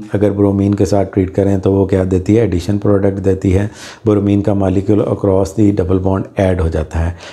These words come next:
लेकिन benzene के केस में क्या होती है, अ, सब्स्टिट्यूशन होती है। इसको हम मज़ीद डिस्कस करेंगे, अ, जब हम electrophilic aromatic substitution reaction पढ़ेंगे, ठीक है। Similarly, अ, अ,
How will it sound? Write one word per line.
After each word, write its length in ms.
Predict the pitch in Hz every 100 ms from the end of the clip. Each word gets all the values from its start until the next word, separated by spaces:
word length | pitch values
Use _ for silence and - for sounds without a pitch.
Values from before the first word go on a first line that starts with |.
| -
लेकिन 280 | 104 - 110
benzene 380 | 104 101 95 95
के 100 | 98
केस 240 | 98 90 -
में 80 | 90
क्या 140 | 95
होती 220 | 90 87
है, 180 | 120 160 - - -
अ, 180 | 113 107
सब्स्टिट्यूशन 720 | 104 101 - 95 92 - 90
होती 240 | 87 87
है। 160 | 82 101
इसको 240 | 98 -
हम 180 | 101 107
मज़ीद 260 | 104 98 110
डिस्कस 320 | 104 104 95
करेंगे, 420 | - 98 95 98
अ, 100 | 127 - - - -
जब 380 | 110 101 98 98
हम 160 | 98 98
electrophilic 600 | 92 - 98 101 98 92
aromatic 400 | 95 90 90 87
substitution 640 | - 90 98 90 82 95
reaction 360 | 87 76 - 120 - - - -
पढ़ेंगे, 400 | 92 90 82 - _ _ -
ठीक 180 | 113 -
है। 100 | 208 - - - - -
Similarly, 520 | 147 156 156 131 143
अ, 20 |
अ, 100 | 151